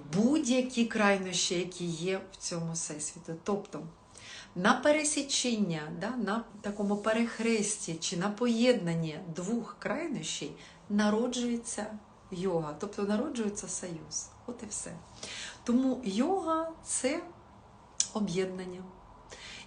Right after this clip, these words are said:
І, як ми вже з'ясували, це система самопізнання. Але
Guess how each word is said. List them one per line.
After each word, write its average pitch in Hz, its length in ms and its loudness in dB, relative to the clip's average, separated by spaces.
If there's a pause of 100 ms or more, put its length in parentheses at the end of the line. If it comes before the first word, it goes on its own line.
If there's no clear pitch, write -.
І, 381 200 4 (300)
як 202 220 2
ми 180 100 -2
вже 170 180 0
з'ясували, 214 720 0
це 269 300 2 (120)
система 202 520 -2
самопізнання. 160 760 -6 (1000)
Але 233 480 8